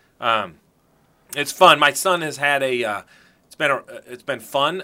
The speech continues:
but it's, he's had a few challenges this year. Speed fifty-one is a big race in the spring, and, uh,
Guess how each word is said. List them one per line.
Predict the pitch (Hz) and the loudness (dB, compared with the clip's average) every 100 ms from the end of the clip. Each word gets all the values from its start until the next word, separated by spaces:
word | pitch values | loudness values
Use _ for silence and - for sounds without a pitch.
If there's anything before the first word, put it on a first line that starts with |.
| - | -10
but | 127 | -10
it's, | 123 | -10
he's | - 180 147 | -14 -12 -6
had | 147 | -6
a | 127 | -6
few | 147 | -10
challenges | 143 139 139 123 | -8 -6 -6 -8
this | 117 107 | -14 -10
year. | 127 | -8
Speed | 110 - 160 | -8 -8 -10
fifty-one | - 123 131 123 | -12 -10 -8 -8
is | |
a | 101 | -8
big | 117 | -10
race | 117 117 - | -6 -8 -8
in | |
the | 101 | -14
spring, | - 123 123 107 _ _ _ _ _ | -14 -12 -12 -14 _ _ _ _ _
and, | - 107 110 | -14 -12 -8
uh, | 107 95 | -8 -10